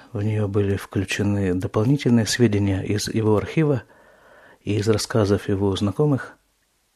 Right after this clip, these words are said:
Книга называется «Непокорившийся», а маленькими буквами написано «Суббота». Автор книги Рав Элиэзер Нанас. И ещё эта книга имеет такую особенность.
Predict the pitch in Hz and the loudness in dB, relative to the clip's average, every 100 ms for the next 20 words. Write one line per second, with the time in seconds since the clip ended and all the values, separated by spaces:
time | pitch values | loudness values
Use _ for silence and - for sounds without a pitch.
0 | _ _ _ - 131 160 156 147 120 123 | _ _ _ -2 4 6 6 6 6 4
1 | 139 147 143 - 131 113 120 147 151 143 | 6 6 4 2 2 2 4 4 4 4
2 | 151 147 - 101 - - 82 - _ _ | 6 6 4 0 -4 -4 -6 -8 _ _
3 | _ _ _ _ _ _ _ _ _ _ | _ _ _ _ _ _ _ _ _ _
4 | _ _ _ - 120 135 147 151 143 143 | _ _ _ 2 6 6 6 4 6 4
5 | 147 185 147 135 120 120 110 - 95 - | 6 4 4 4 4 2 0 0 -2 0
6 | 185 160 101 - 90 - - - _ _ | 2 2 0 -4 -8 -10 -18 -20 _ _
7 | _ _ _ - 131 - - 147 160 151 | _ _ _ 2 4 4 2 4 6 6
8 | 147 - - - 127 139 170 - - 127 | 4 2 -6 -2 2 4 2 -4 -4 0
9 | 131 143 135 - - 131 135 85 - - | 4 6 6 2 2 6 6 4 0 -4
10 | - - _ _ _ - - _ _ _ | -8 -20 _ _ _ -20 -20 _ _ _
11 | _ 120 127 120 - 196 190 - 208 180 | _ -2 -2 0 6 6 6 6 8 8
12 | 170 160 156 147 - _ 147 139 165 160 | 8 6 6 4 -2 _ 2 4 4 6
13 | 156 151 - - - - 135 - 175 120 | 4 2 -6 -20 -18 -2 0 4 6 6
14 | 113 98 98 - - | 4 2 0 -4 -10